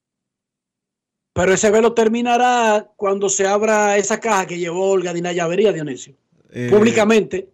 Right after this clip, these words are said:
Speaker 1: ahí mismo termina el velo.
Speaker 2: Sí, se supone. Se supone.
Speaker 1: Se supone, ¿no, caballo?
Speaker 2: Se
Speaker 1: O sea, hemos visto la, el documento de la medida de coerción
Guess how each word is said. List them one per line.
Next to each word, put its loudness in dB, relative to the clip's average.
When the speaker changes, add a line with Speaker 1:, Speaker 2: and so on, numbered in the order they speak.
Speaker 1:
ahí 2
mismo 2
termina 0
el -2
velo. -4
Speaker 2:
Sí, -12
se -10
supone. -8
Se -10
supone. -6
Speaker 1:
Se 2
supone, 0
¿no, -2
caballo? 0
Speaker 2:
Se 0
Speaker 1:
O 6
sea, 0
hemos -2
visto -8
la, -2
el -12
documento -6
de -4
la 0
medida 0
de -2
coerción 0